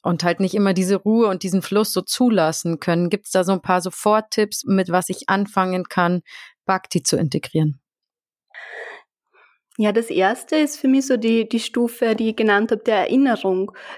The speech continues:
Speaker 2: Wenn ich mir erinnere, dass ich dieses Leben habe, dass das Leben begrenzt ist, dass mir bestimmte Spanne zur Verfügung steht, dann kann ich mich mal ernsthaft fragen,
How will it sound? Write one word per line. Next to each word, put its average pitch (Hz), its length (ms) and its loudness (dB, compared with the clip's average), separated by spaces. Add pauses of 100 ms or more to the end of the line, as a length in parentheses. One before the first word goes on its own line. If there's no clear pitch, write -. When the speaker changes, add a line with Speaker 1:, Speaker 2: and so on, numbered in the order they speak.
Speaker 2:
Wenn 226 140 2
ich 247 80 2
mir 240 160 2
erinnere, 262 480 2
dass 233 200 0
ich 208 80 -2
dieses 220 320 -4
Leben 269 360 2
habe, 233 260 2
dass 233 160 -2
das 208 160 -12
Leben 214 300 2
begrenzt 233 580 0
ist, 208 200 -2
dass 196 160 -4
mir 202 100 0
bestimmte 277 500 0
Spanne 269 440 2
zur - 180 -6
Verfügung 214 480 0
steht, 240 420 0
dann 262 120 2
kann 240 200 0
ich 254 60 4
mich 254 80 4
mal 233 160 2
ernsthaft 262 580 0
fragen, 254 480 0